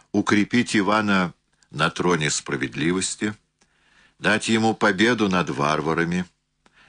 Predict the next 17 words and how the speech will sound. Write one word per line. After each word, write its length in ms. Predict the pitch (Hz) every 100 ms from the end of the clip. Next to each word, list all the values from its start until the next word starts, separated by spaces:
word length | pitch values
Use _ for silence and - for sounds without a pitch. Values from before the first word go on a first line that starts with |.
| 71
сделать 500 | 64 73 90 90 -
его 220 | 90 92
мудрым 440 | 95 127 120 113
хранителем 760 | 101 95 87 90 87 82 80 80
церкви, 680 | - 80 76 73 80 87 180 _ _ _ _ _ _ _
дать 320 | - 82 90
справедливость 920 | - - 85 85 80 87 82 80 -
народу, 600 | 82 76 78 98 110 135 139 _ _ _ _ -
заботиться 880 | - - 71 78 87 95 92 - 87
о 60 | 82
бедных. 560 | 76 64 - 64 - _ _ _ _ - _ _ _ _ _ _ _ _ _ _ _ _ _ -
Третьего 500 | 104 170 165 147 127
февраля 540 | 120 104 104 120 175
царь 340 | - 135 139 -
Иван 360 | 98 101 98
четвёртый 560 | - - 98 151 - 107
женился 720 | 85 87 127 135 - 127 120